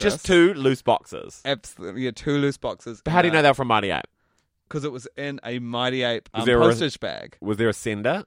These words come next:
Speaker 1: on the other side of the bag?
Speaker 2: No, Chris, I checked that. Chris,
Speaker 1: <laughs>
Speaker 2: everything you're saying, I checked.
Speaker 1: Well, you're saying that you're not a details-oriented guy, so I'm just, like, Blue's Cluesing this.
Speaker 2: Yeah, yeah, yeah. <laughs> Um, I guess I just assumed,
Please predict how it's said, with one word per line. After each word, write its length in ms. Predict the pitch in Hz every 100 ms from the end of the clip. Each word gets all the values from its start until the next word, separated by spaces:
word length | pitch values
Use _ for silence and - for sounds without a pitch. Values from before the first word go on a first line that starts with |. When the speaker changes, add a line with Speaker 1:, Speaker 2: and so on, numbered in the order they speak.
| _
Speaker 1:
on 120 | 92
the 80 | 92
other 100 | 92
side 100 | 107
of 60 | 90
the 60 |
bag? 100 | 151
Speaker 2:
No, 380 | 190 320 247 107 127 _
Chris, 260 | - 175 -
I 100 | 160
checked 280 | 160 214 -
that. 280 | 117 104 67 _ -
Chris, 400 | 214 269 - - - -
Speaker 1:
<laughs> 220 | _ -
Speaker 2:
everything 320 | 170 208 254 220
you're 100 | 190
saying, 340 | 160 151 156 -
I 140 | 123
checked. 240 | 123 120 185
Speaker 1:
Well, 180 | 226
you're 240 | 233 220 185 143
saying 380 | - 185 233 208
that 80 |
you're 120 | 170 160
not 100 | 156
a 20 |
details-oriented 600 | 147 143 135 127 123 127
guy, 180 | 135 90
so 120 | 113
I'm 80 | 107
just, 160 | 113 120
like, 260 | 107 98 - _ _
Blue's 280 | 113 117 101
Cluesing 420 | - 104 92 85
this. 360 | 65 52 - - -
Speaker 2:
Yeah, 300 | 156 151 127
yeah, 120 | 117
yeah. 280 | 107 95 92
<laughs> 100 | - - - _ _ -
Um, 480 | 151 165 160 151 - _ _ _ _ _ _ _
I 100 | 170
guess 180 | 196 214
I 80 | 233
just 200 | 233 220
assumed, 680 | - 196 196 196 190 180